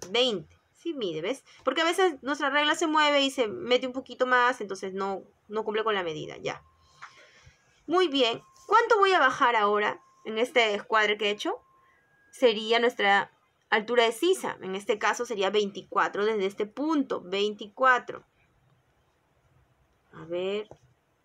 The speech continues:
veinticuatro hasta acá. Veinticuatro. Y allí vamos a darle nuestra extensión de busto, que sería seis.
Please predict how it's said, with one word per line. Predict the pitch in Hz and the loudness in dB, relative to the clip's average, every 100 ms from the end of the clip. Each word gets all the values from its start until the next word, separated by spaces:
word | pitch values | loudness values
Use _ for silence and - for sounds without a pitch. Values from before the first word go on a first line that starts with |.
| _ _ - - - 175 | _ _ -20 -18 -16 -12
veinticuatro | 175 202 202 202 214 - 214 202 202 220 | -6 -4 -4 -8 -12 -2 0 0 -2 -4
hasta | 196 202 - | -4 -6 -10
acá. | 208 220 196 262 - - - - - - - - - - _ _ _ _ _ _ _ _ _ _ _ _ _ _ - 269 _ _ _ _ _ | -10 -4 -2 -4 -8 -16 -16 -16 -10 -8 -6 -8 -12 -20 _ _ _ _ _ _ _ _ _ _ _ _ _ _ -20 -20 _ _ _ _ _
Veinticuatro. | 175 180 175 208 294 294 156 - _ _ _ _ _ _ _ _ _ _ - | -8 -8 -10 0 0 0 -4 -20 _ _ _ _ _ _ _ _ _ _ -8
Y | 339 370 - - - | -2 -2 -2 -14 -4
allí | 339 285 359 359 | -4 0 0 2
vamos | 330 302 320 | 2 0 0
a | 277 | 2
darle | 247 254 | 4 4
nuestra | 254 262 220 | 2 0 -4
extensión | 214 190 208 247 233 277 - _ _ _ _ _ _ _ _ _ | -6 -6 -2 2 2 0 -6 _ _ _ _ _ _ _ _ _
de | 214 | -6
busto, | 220 233 226 - 262 | -4 -4 0 2 4
que | 247 | 2
sería | 240 196 196 | -2 -2 -2
seis. | 214 320 330 165 - | -2 0 0 -2 -8